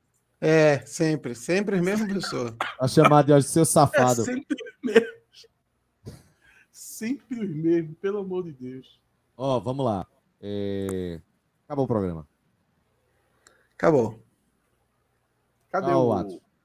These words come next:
Speaker 3: o diretor?
Speaker 1: Cadê Marcelo pra dar o, pra dar o
Speaker 2: É,
Speaker 1: fim,
Speaker 2: Marcelo,
Speaker 1: fim do
Speaker 2: dá o
Speaker 1: programa?
Speaker 2: veredito aqui, ó. Acabou o programa, já deu.
Speaker 1: Amanhã o no-,
Speaker 2: Encerra.
Speaker 1: amanhã o Náutico deve, amanhã o Náutico deve anunciar um monte de contratação, então vai ter muito react aí pela semana.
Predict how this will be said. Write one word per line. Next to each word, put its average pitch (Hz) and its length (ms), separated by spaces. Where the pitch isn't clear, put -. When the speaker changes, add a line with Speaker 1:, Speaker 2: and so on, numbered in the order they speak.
Speaker 3:
o 127 60
diretor? 139 240
Speaker 1:
Cadê 214 160
Marcelo 180 380
pra 160 120
dar 156 140
o, 139 340
pra 135 140
dar 143 140
o 127 300
Speaker 2:
É, 135 140
Speaker 1:
fim, 131 80
Speaker 2:
Marcelo, 120 300
Speaker 1:
fim 160 100
do 165 80
Speaker 2:
dá 139 60
o 143 40
Speaker 1:
programa? 127 200
Speaker 2:
veredito 120 380
aqui, 104 200
ó. 95 40
Acabou 117 300
o 120 40
programa, 95 420
já 123 160
deu. 104 220
Speaker 1:
Amanhã 247 320
o 247 40
no-, 247 60
Speaker 2:
Encerra. 240 160
Speaker 1:
amanhã 233 200
o 247 40
Náutico 247 260
deve, 214 380
amanhã 180 320
o 202 80
Náutico 185 240
deve 165 140
anunciar 160 340
um 139 40
monte 151 140
de - 60
contratação, 143 460
então 151 140
vai 160 80
ter 170 100
muito 156 220
react 135 520
aí 123 200
pela 123 200
semana. 131 600